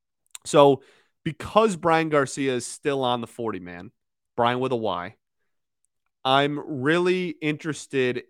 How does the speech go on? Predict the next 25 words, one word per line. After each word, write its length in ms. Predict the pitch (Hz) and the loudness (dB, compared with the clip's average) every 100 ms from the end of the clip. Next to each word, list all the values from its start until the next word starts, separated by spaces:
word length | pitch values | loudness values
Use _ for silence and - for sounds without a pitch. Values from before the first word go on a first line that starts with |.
| - | -6
in 420 | 120 120 113 117 - _ _ _ _ | -4 -4 -6 -10 -14 _ _ _ _
if 380 | 139 147 - - _ | -2 -2 -2 -16 _
his 300 | - 151 135 | -8 -4 -2
stuff 480 | - - - 165 170 | -4 -6 0 0 0
has 200 | 175 135 | -4 -4
gotten 320 | 131 135 139 | -2 -2 -2
to 140 | 139 139 | -4 -6
a 40 | |
point 340 | 123 131 123 120 | -6 -6 -6 -6
where 120 | 120 | -8
he 60 | |
can 180 | 120 123 | -8 -10
raise 340 | 113 113 123 - | -6 -4 -6 -8
his 120 | 110 | -16
K 280 | - 127 120 | -8 -6 -6
numbers. 520 | 92 85 73 _ _ _ _ _ _ _ _ _ - | -8 -14 -18 _ _ _ _ _ _ _ _ _ -10
If 100 | 135 | -2
he 100 | 226 | 2
can 120 | 285 | 2
strike 480 | - - 170 196 202 | -2 -6 2 2 2
some 200 | - 190 | -4 -6
people 360 | - 180 135 | -6 -6 -2
out, 300 | 104 131 208 - | 2 4 2 -2
he's 220 | 175 180 | -6 -6
proven 760 | - - 247 302 180 110 95 | -8 -6 0 2 0 -4 -8